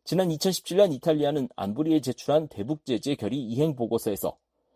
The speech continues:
북한 국적자 네 명이 국제과학대학원과 국제이론물리연구소의 통합 박사과정에 소속돼 있었지만 결의 이삼이로 채택 후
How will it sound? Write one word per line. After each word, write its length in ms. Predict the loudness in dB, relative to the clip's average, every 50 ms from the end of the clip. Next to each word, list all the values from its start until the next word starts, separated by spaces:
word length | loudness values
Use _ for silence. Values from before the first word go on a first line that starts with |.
| _ _ _ _
북한 240 | -2 2 2 2 2
국적자 480 | 2 -2 -2 -2 -2 2 4 4 4
네 180 | 6 4 2 2
명이 400 | 4 2 2 2 2 0 -2 -4
국제과학대학원과 1400 | -6 -8 -10 -4 2 4 4 4 4 0 -4 -4 -2 -2 -2 _ -2 2 2 2 2 2 -2 -2 -2 -4 -4 -4 -6 _ _ _ _ _ _
국제이론물리연구소의 1700 | -12 -12 -4 _ 6 6 6 6 4 0 2 2 4 4 2 0 -2 -4 -4 0 2 4 4 4 2 0 -4 -2 0 2 2 2 0 -2
통합 340 | -6 0 4 4 4 4 4
박사과정에 720 | -2 -14 -12 -4 0 2 2 4 2 0 0 -2 -4 -4
소속돼 460 | -4 -4 -6 -8 -8 -8 -6 -4 -4
있었지만 460 | -2 -2 -4 -4 -4 -4 -4 -4 -4 -4 _ _ _ _ _ _ _ _ _ _ _ _
결의 320 | 2 4 4 4 2 -2
이삼이로 500 | 0 2 2 2 2 2 0 2 2 2
채택 440 | 2 2 -2 -2 0 0 -2 -2 -4
후 100 | -8 -10